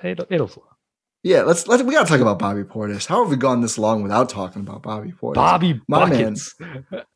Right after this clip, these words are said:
Speaker 2: my man, nine for eleven from the field, five for five from three, five rebounds, one assist, one steal,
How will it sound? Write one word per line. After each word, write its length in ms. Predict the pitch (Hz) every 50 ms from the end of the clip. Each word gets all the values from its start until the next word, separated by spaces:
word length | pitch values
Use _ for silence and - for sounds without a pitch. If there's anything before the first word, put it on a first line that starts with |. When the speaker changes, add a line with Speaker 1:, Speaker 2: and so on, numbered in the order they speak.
| _ _
Speaker 2:
my 180 | 131 131 147 170
man, 500 | 170 151 127 120 110 104 101 98 92 - -
nine 460 | 120 113 110 113 123 143 165 175 170
for 160 | 170 175 160 139
eleven 440 | 127 120 120 127 139 143 151 147
from 200 | 139 - 139 123
the 80 | 117 113
field, 420 | - - 131 127 127 113 104 - - -
five 480 | - 123 110 127 147 165 180 185 175 180
for 200 | - 139 117 110
five 580 | - - - 131 127 139 156 175 180 175 160 -
from 240 | - 139 123 113
three, 540 | 107 - - 135 143 147 147 147 147 135 139 - - _ _ _ -
five 360 | 135 131 160 202 220 175 147
rebounds, 500 | 151 156 160 147 151 147 143 143 131 117
one 260 | 110 113 127 147 180
assist, 520 | 190 175 - - 147 135 135 127 - - 113
one 320 | 113 120 135 165 190 185
steal, 500 | - - 151 151 147 139 127 117 -